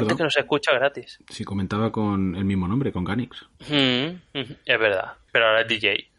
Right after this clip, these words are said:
Speaker 1: Ahora es D J.
Speaker 2: Míralo, te haces D J igual te trincas a una infanta. ¿No has visto que la nueva influencer?
Speaker 1: No.
Speaker 2: Victoria, Victoria se llama, Victoria Federica.
Speaker 1: Ni idea.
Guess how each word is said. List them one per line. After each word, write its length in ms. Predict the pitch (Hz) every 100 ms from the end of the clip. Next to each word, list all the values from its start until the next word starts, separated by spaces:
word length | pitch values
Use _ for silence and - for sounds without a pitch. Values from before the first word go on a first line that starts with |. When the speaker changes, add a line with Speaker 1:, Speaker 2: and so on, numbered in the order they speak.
| -
Speaker 1:
Ahora 120 | 104
es 60 | 90
D 80 | 87
J. 240 | 76 71 _ -
Speaker 2:
Míralo, 400 | 120 110 123 170
te 120 | 123
haces 260 | 117 127 117
D 100 | 110
J 340 | 113 135 208 - _
igual 420 | 123 110 113 113
te 140 | - 117
trincas 500 | 117 123 123 143 -
a 60 |
una 120 | 139 117
infanta. 480 | 107 131 160 - - -
¿No 60 | 139
has 40 |
visto 320 | 127 - 107
que 260 | 110 110 113
la 180 | 113 113
nueva 380 | 117 113 117 -
influencer? 840 | 139 117 127 110 101 - 98 95 - _
Speaker 1:
No. 280 | 123 104 92 _
Speaker 2:
Victoria, 680 | 117 - - 120 113 117 -
Victoria 540 | 131 127 - 104 98 98
se 120 | 113
llama, 220 | 104 101
Victoria 560 | 107 113 - 120 117 113
Federica. 720 | - 123 113 104 - 92 - _
Speaker 1:
Ni 140 | 104 95
idea. 280 | 90 85